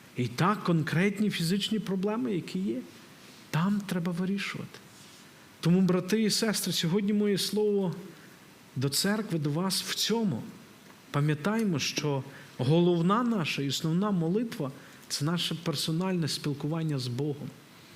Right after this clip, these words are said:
Яке воно сьогодні? Ми маємо її перевіряти. І скільки часу ми виділяємо? І яка наша тайна кімната? Може, багато чого ми хочемо,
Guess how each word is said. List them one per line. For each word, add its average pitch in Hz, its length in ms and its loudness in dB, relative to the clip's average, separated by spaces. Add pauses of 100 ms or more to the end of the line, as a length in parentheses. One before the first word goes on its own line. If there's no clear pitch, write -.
(600)
Яке 131 340 0
воно 151 280 0
сьогодні? 107 400 -6 (280)
Ми 185 260 6
маємо 226 340 0
її 139 140 0
перевіряти. 117 520 -6 (380)
І 139 60 -2
скільки - 480 0
часу 254 440 -2
ми 143 120 0
виділяємо? 113 460 -2 (320)
І 151 100 4
яка 170 380 4
наша 214 480 0
тайна 190 360 0
кімната? 170 540 -4 (560)
Може, 175 300 4
багато 190 440 0
чого 185 320 0
ми 208 160 2
хочемо, 208 420 0